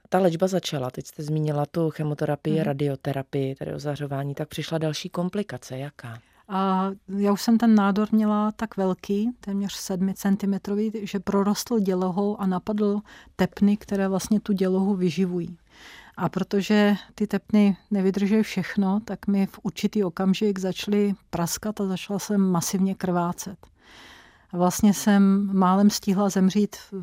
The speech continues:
Speaker 2: dříve, než jsem se vůbec dočkala léčby. Naštěstí jsem měla obrovskou kliku na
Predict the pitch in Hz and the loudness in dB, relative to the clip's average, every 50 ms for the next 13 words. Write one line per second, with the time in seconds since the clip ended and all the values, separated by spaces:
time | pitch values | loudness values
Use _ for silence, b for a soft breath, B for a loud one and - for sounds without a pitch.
0 | 147 143 160 - - 185 190 190 185 185 190 190 202 226 - - 202 196 175 - | -8 -6 -4 -2 2 2 4 4 4 4 4 4 4 2 2 0 0 0 0 -2
1 | - 214 208 180 - - 196 190 185 180 190 190 202 180 180 185 185 - - - | -2 0 0 0 2 2 2 2 4 4 4 4 4 4 4 2 2 0 -2 -4
2 | - 214 208 208 208 202 202 185 180 160 - 160 165 180 190 214 233 - _ _ | -2 0 2 4 4 4 4 4 4 2 0 0 0 0 0 0 -2 -6 _ _
3 | B B B B B B B B B B B B 180 180 156 - - - 208 196 | B B B B B B B B B B B B 0 0 0 0 -2 0 0 0
4 | - - - - - 208 202 196 - - - 202 190 190 190 185 185 185 185 180 | 0 -2 -4 -2 2 2 2 2 0 0 -2 0 2 2 2 2 2 2 2 2
5 | 180 185 185 180 170 - - _ - 226 190 180 208 202 - - - - - 202 | 2 2 0 -2 -4 -6 -12 _ -10 -8 -6 -4 -4 -4 -4 -6 -4 -2 2 2
6 | 196 202 202 190 165 - _ _ - - 190 185 - - - 220 214 208 196 196 | 4 4 4 2 0 -4 _ _ -4 0 2 2 2 0 0 0 2 2 0 -2
7 | - - 190 190 180 175 170 165 165 170 170 | -6 -4 -2 -2 0 0 0 -2 -2 -4 -6